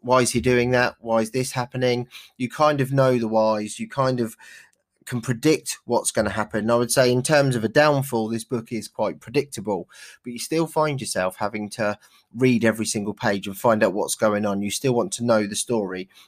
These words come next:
Does she escape? Is she going to escape? And how is she going to do it?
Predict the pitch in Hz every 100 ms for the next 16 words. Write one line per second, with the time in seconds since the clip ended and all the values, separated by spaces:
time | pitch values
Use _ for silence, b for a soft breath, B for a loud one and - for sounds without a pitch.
0 | - 135 135 - 107 - - 131 120 -
1 | B B B - 143 135 117 113 107 101
2 | 107 98 - 120 120 110 127 117 110 98
3 | 98 95 95 98 113 143 139